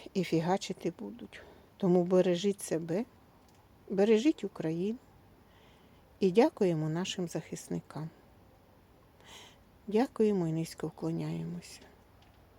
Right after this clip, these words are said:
тому що надія у нас тільки на них.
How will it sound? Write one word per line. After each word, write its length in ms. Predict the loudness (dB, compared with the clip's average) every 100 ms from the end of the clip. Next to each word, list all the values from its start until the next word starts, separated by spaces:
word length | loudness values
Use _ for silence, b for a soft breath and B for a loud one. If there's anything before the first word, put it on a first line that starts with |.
| -20 -20 -20 -20 -10
тому 260 | -6 -2 -4
що 220 | -4 -2
надія 560 | 0 0 -2 0 2 0
у 100 | 0
нас 360 | -4 -6 -12 -20 -2
тільки 400 | 0 0 -4 -6
на 180 | -6
них. 180 | -8 -12